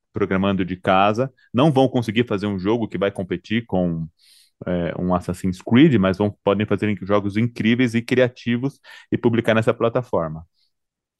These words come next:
É, e é importante lembrar também, Rodrigo, que apesar de tudo isso, apesar de todo esse, esse dinheiro pras grandes jogos, o, o Counter-Strike foi um mod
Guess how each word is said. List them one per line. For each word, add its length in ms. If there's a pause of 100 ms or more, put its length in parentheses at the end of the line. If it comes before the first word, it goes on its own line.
(160)
É, 240 (340)
e 80
é 80
importante 500
lembrar 640
também, 240
Rodrigo, 320
que 220
apesar 560
de 100
tudo 380
isso, 200
apesar 260
de 80
todo 380
esse, 360
esse 320
dinheiro 440
pras 360
grandes 680
jogos, 520 (440)
o, 300
o 60
Counter-Strike 800
foi 220
um 60
mod 580